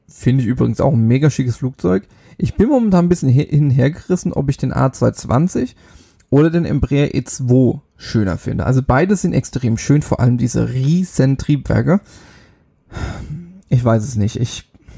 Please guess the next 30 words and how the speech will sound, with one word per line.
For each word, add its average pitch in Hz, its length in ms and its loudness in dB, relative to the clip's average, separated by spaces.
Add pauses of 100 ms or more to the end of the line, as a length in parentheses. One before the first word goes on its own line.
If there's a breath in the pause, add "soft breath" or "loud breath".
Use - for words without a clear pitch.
(1160 soft breath)
ich - 220 -12
bin 139 100 2
da 139 60 4
hin 139 180 4
und 143 60 4
her 123 120 4
gerissen. - 280 -6
Ich - 80 0
finde 131 140 0
beides 135 260 2
extrem 135 400 -2
schöne 127 180 -2
Flugzeuge. 156 600 -2 (1500 soft breath)
Ja, 135 240 2
beim, 131 340 2
beim 123 200 0
Embraer 123 340 0
finde 135 200 2
ich 127 60 -2
immer 135 160 2
noch 135 120 4
dieses, - 580 -2
dieses 123 320 -2
komische 120 540 2
Lenkrad 135 500 0
da 143 80 2
in 139 60 2
der 135 60 2
Mitte 135 260 0
irgendwie 123 580 -2